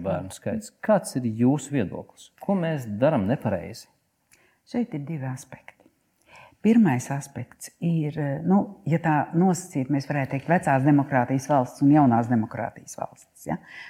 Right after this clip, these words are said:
Speaker 2: Vecās demokrātijas valstīs akcents uz to, ka katra bērna dzīvība ir vērtība, šobrīd likumsakarīgi novedis līdz tam, ka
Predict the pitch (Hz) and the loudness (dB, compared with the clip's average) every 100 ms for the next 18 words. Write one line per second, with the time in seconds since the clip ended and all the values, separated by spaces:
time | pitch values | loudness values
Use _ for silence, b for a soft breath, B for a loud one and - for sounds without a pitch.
0 | B 185 247 - 160 151 180 175 147 147 | B 4 6 6 4 4 2 2 2 -2
1 | 135 131 135 - 156 196 - 156 139 - | -4 -4 -6 -4 -2 -4 -2 -2 -2 -2
2 | 165 170 - 135 135 135 139 - 156 160 | -2 -2 -4 -4 -4 -6 -12 -8 -6 -4
3 | 165 B B B B - 135 165 170 165 | -4 B B B B -10 0 2 2 2
4 | 147 147 151 147 135 131 131 147 139 127 | 0 2 2 2 2 2 2 4 4 4
5 | 127 127 151 151 147 156 170 - 208 208 | 2 0 -4 -2 2 2 0 0 0 0
6 | 170 - 156 127 131 127 151 151 139 135 | -2 0 2 2 2 0 0 -2 -6 -8
7 | - 127 127 139 135 131 - - 139 - | -10 -6 -2 0 0 -4 -8 -16 -20 -16
8 | - 135 165 190 B B B _ - 147 | -4 -2 -2 -4 B B B _ 0 2